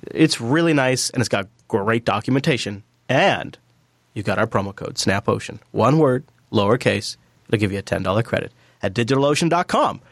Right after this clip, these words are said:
And a big thank you to DigitalOcean for sponsoring the TechSnap program.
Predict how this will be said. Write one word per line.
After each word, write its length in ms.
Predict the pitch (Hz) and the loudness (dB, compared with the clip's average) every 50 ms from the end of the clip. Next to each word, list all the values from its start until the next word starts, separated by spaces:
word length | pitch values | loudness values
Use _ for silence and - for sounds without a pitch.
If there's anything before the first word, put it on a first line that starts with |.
| _ _ _ _ _ _ _ _ _ _ _ _ _ | _ _ _ _ _ _ _ _ _ _ _ _ _
And 80 | - 92 | -6 -6
a 60 | 98 | -4
big 220 | 92 - 151 147 - | -2 -2 -2 -2 0
thank 200 | - 160 170 165 | 0 0 0 0
you 80 | 165 | 0
to 140 | 123 139 143 | 0 0 0
DigitalOcean 360 | 123 120 120 143 147 - 131 | 2 2 2 2 2 0 -2
for 100 | - - | -2 -2
sponsoring 500 | - - - 113 139 170 - - 110 95 | -2 0 0 0 0 0 0 -2 -2 -2
the 60 | 95 | -2
TechSnap 420 | - - 104 98 - - 95 - - | -2 -2 -4 -2 -2 -2 -4 -2 0
program. 360 | - 135 143 131 95 - 101 | 0 0 0 0 -2 -6 -8